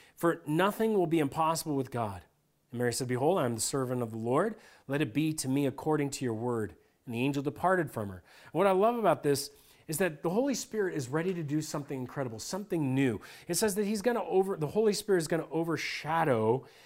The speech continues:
in her, and that he's going to come, uh, upon her. Now, these are powerful terms because the Spirit of God is a, is a powerful, life-giving spirit.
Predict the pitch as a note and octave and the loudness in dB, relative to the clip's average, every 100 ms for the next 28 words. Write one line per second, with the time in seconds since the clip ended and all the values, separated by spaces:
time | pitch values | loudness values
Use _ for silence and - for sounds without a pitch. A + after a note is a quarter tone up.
0 | - C3 C3+ - - B2+ A#2+ B2+ - C#3+ | -14 -6 -6 -6 -2 2 2 -2 -2 0
1 | C3+ C3 C#3+ C#3 C3 E3+ E3 D3+ D#3 B2 | 0 0 0 0 0 0 -2 0 -2 -2
2 | - - - F3+ E3+ E3 - D3+ C3 C3+ | -6 -20 -4 2 2 0 -4 -6 -6 -10
3 | - - - - F#3+ F#3+ E3 B2 B2 G#2 | -10 -12 -10 -8 -2 0 0 -2 -8 -4
4 | C3 B2 - - - - A3+ C4+ - - | 0 0 -2 -18 -12 -4 0 0 -2 -6
5 | - A3+ G3+ F3 C#3 F#3 G3 A#2+ G#2+ C3+ | 2 2 2 -2 -6 -4 -2 -4 -6 -4
6 | D3+ B2 - - - E3+ - - D4 D4 | -4 -6 -12 -16 -8 -6 -6 -2 0 0
7 | F#3+ E3+ E3+ D#3+ C#3+ C#3+ C3 D3 D3 D3 | 0 0 0 -2 -2 -4 -6 -6 -4 -4
8 | B2+ - - G#3 C4 C4+ C4 - G3+ F3+ | -6 -12 -12 -4 -2 -2 -2 -4 -2 -2
9 | F3 _ - B2 E3+ A3+ - - _ _ | -4 _ -12 -2 0 0 -4 -12 _ _
10 | B2+ C#3 A#3 F3 B2+ G#2+ - - - - | -12 -4 -2 0 -2 -4 -12 -10 -8 -6
11 | G3 - - | -8 -8 -14